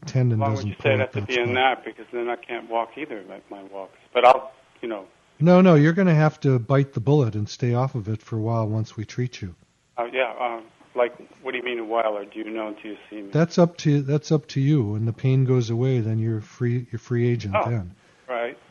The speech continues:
Speaker 1: Yeah, but, uh,
Speaker 2: Uh,
Speaker 1: it can
Speaker 2: okay.
Speaker 1: take, typically anything takes six, eight weeks to heal. Broken bone
Speaker 2: Oh,
Speaker 1: or anything
Speaker 2: six,
Speaker 1: else.
Speaker 2: oh, well, that's fine, 'cause it's two years and it's not healing. I, I would just, uh, wanted to add, um, parenthetically, and I just,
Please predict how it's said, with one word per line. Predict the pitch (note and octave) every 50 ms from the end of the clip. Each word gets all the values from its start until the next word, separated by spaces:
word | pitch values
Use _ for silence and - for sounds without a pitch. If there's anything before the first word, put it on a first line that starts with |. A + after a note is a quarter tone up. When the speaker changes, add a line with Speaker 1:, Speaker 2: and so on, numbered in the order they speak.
| _ _ _ -
Speaker 1:
Yeah, | A2+ G#2+ G#2+ - _ _ _ _ _ -
but, | A#2 A2 A2
uh, | A#2 A2+ A2+ A2+ A2+ A2+ A2+ A2+ A2+
Speaker 2:
Uh, | A2+
Speaker 1:
it | B2+
can | - C#3+ C3 B2+
Speaker 2:
okay. | - - C#3+ C3+ C3
Speaker 1:
take, | - - _ _
typically | - - F3 E3+ F3+ D#3 - D#3 D3 C#3+ C#3+
anything | C#3+ D3+ D3+ C#3 - - C3 B2 A2+
takes | - - B2+ B2 - - -
six, | - C3 A#2+ - -
eight | C3+ B2 A#2 G#2+
weeks | A2+ A#2+ A2 - - -
to | - G#2+
heal. | F2+ B2 C3+ B2+ G#2 G#2 - _ _ _ _ _ _ _ _ _
Broken | - A#2+ A#2+ A#2 - B2 A#2
bone | A2+ A2+ A2 A2+ A#2 A#2 A#2 C#3+
Speaker 2:
Oh, |
Speaker 1:
or | D#3+ D#3 C3+ B2+ A#2+
anything | - - A2 G#2+ A2
Speaker 2:
six, |
Speaker 1:
else. | A#2 A#2 A2 G2+ - - - -
Speaker 2:
oh, | C3 D3+ C#3+ G#2+ F#2 F2+ - - - - -
well, | E3 F3 E3+ D#3+ - -
that's | C#3+ C#3+ C#3+ - -
fine, | - D3 C3+ C3+ B2+ - - _ - -
'cause | C#3 C3 -
it's | B2+ - - - - - -
two | D3+
years | D3 D3+ D#3 D#3 D3+
and | - C3 A#2+
it's | - C#3+
not | C#3 C3 B2+ B2
healing. | C#3+ C#3+ C#3+ C#3 B2+ A#2 A#2
I, | B2+ B2+ C3+ C#3
I | C#3+ C#3+ D3
would | D3+ E3+ E3+ E3+
just, | - F#3 - - _ _ _ - -
uh, | C#3 B2+ B2 A#2 A2+ A2 A2+ - _ _ _ - - _ _ _ _
wanted | C#3+ D3 C#3+ B2+ -
to | C#3 C3+
add, | C3+ C3 C3 C3+ C3 B2+ - - - -
um, | A#2+ A#2+ A#2 A2+ A2 A2 G#2+ G#2 - _ _ _ _ - - _ _ _ _ _ _ _
parenthetically, | C#3+ C3+ C3 B2 A#2+ C3 B2 A#2+ B2+ A#2+ - C3+ C3
and | B2 A#2+
I | A#2
just, | A2 - A2 -